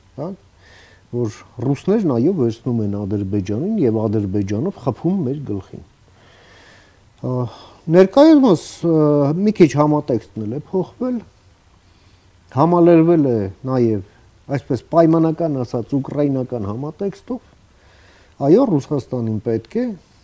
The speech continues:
իր համար հասանելի երկրներին պահել իր օրբիտայում, կեղտոտել և արյունոտել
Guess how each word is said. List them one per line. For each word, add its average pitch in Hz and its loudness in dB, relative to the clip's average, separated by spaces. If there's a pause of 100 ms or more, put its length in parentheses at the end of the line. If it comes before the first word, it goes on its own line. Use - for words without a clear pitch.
(1500)
իր 185 4
համար 143 2
հասանելի 127 -2
երկրներին 92 -8
պահել 123 -2
իր 107 -2
օրբիտայում, 87 -10 (1300)
կեղտոտել 185 2
և 131 2 (120)
արյունոտել 127 0